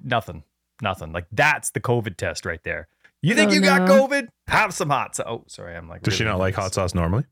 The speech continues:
Speaker 1: Well, she does, but I mean, you don't actually, like,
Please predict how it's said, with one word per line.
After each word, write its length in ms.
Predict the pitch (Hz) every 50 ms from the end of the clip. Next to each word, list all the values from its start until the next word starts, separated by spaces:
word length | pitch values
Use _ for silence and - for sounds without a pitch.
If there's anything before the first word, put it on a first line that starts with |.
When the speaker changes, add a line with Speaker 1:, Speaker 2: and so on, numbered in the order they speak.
| _ _ _ _ _ _ _ _ _
Speaker 1:
Well, 100 | - 359
she 160 | - - 254
does, 400 | 214 123 117 117 120 95 95 98
but 220 | 101 110 107 98 113
I 40 | 110
mean, 200 | 110 107 104 104
you 80 | 104
don't 240 | 107 120 117 - -
actually, 360 | 98 95 98 - - - 92 87
like, 140 | 80 85